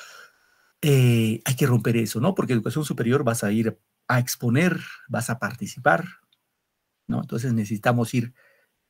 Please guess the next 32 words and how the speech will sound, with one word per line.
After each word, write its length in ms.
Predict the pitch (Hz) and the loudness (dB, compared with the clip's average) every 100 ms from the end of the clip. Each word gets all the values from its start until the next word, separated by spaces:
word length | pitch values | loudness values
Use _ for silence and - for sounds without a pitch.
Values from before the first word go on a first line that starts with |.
| - | 2
irnos 400 | 160 139 123 110 | 6 6 4 2
acostumbrando 580 | 127 110 113 110 107 104 | -2 -4 -2 0 2 0
a 40 | |
ese, 200 | 101 98 | -2 -2
a 80 | 107 | -2
ese 220 | 113 110 | 0 0
ritmo. 380 | 101 95 101 - _ _ | -2 -4 -8 -12 _ _
Muy 100 | - | 4
bien, 120 | 220 196 | 6 6
chicos. 520 | 175 120 - - - _ _ _ _ _ _ | 4 -2 -4 -8 -14 _ _ _ _ _ _
Punto 240 | - 214 151 | 2 4 6
aparte, 380 | 160 147 151 | 6 6 4
vamos 260 | 143 147 139 | 6 6 4
con 120 | 127 | 0
nuestro 240 | 113 107 101 | 0 -2 0
tema. 340 | 107 - - _ _ - - - - - _ _ _ _ | 0 -2 -8 _ _ -20 -20 -20 -20 -20 _ _ _ _
Eh, 140 | 156 143 | 4 10
vamos 320 | 180 220 214 | 10 10 6
a 80 | 196 | 6
platicar 400 | 147 147 165 165 | 4 4 0 2
el 120 | 151 | 2
día 160 | 147 | 2
de 80 | 131 | 2
hoy 140 | 131 120 | 0 0
de 120 | 120 | 2
un 80 | 123 | 2
movimiento 400 | 117 110 113 117 | 2 0 -2 -4
literario 500 | 123 143 120 117 117 | -4 0 2 2 2
llamado 320 | 104 104 113 | 0 0 -2
el 80 | 110 | -2
Movimiento 460 | 95 101 110 127 | -2 -4 -6 -6
Colónida, 600 | 127 143 185 175 113 101 | -4 0 2 2 0 -4